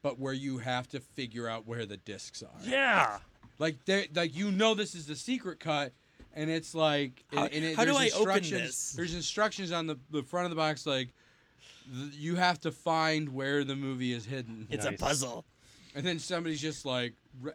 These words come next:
Speaker 1: you know, the
Speaker 3: Buying,
Speaker 1: first,
Speaker 3: buying
Speaker 1: the
Speaker 3: this movie
Speaker 1: first
Speaker 3: does not
Speaker 1: day,
Speaker 3: guarantee you get to watch it.
Speaker 1: the first day somebody figures it out, then they go on YouTube, and then, "Here's a tutorial how to open this box," and then it's just not a big deal anymore.
Speaker 2: Well,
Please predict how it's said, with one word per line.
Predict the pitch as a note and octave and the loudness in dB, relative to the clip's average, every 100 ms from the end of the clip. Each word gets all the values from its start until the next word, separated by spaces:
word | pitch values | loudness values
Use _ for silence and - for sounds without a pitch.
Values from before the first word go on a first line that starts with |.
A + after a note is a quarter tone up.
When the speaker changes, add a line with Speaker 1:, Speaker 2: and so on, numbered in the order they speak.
| - | -8
Speaker 1:
you | G3 | -6
know, | G3+ | -6
the | E3+ | 2
Speaker 3:
Buying, | D#3 F#3 G#3+ | 8 8 8
Speaker 1:
first, | D#3+ | 6
Speaker 3:
buying | F#3 A#3 C4+ F#3+ | 8 8 8 8
Speaker 1:
the | |
Speaker 3:
this | A3+ A3 | 6 8
movie | A#3 C4 | 8 8
Speaker 1:
first | G#3 | 6
Speaker 3:
does | G#3+ | 8
not | - | 8
Speaker 1:
day, | F3+ | 8
Speaker 3:
guarantee | D#3 F#3 F3 E3 | 6 6 2 -2
you | F3 E3 | -4 -4
get | D3 | -4
to | D3+ | -4
watch | C3+ - | -2 -2
it. | B2+ D3 | 0 0
Speaker 1:
the | |
first | D#3+ F#3+ G#3+ G#3 | 2 2 2 2
day | G3 | 0
somebody | D#3+ F#3+ G3 | 0 0 0
figures | G3+ G3+ F#3+ G3 | -2 -4 -4 -4
it | F#3 | 0
out, | D#3+ D3+ C#3 | 2 0 -2
then | D3+ | -4
they | F3 | -4
go | F3+ | -4
on | F3 E3+ | -4 -2
YouTube, | D#3 D3 D#3 C#3+ | -2 -2 -2 -2
and | C3+ | -4
then, | B2 | -4
"Here's | E3+ G3 | -4 -6
a | |
tutorial | B2 A#2+ C3 C#3+ D#3+ | -10 -6 -2 0 0
how | E3+ | 2
to | |
open | F3+ F3+ | 2 0
this | G3 | -2
box," | G3 G3 B2+ | 2 0 0
and | |
then | C3+ C3 | -2 -2
it's | B2 | -6
just | A2+ G#2+ | -8 -8
not | A#2 | -6
a | G#2+ | -6
big | G2+ | -8
deal | G#2+ F#2+ | -8 -10
anymore. | F2+ E2+ E2+ - | -12 -16 -18 -14
Speaker 2:
Well, | C#4 C#4 | -8 -8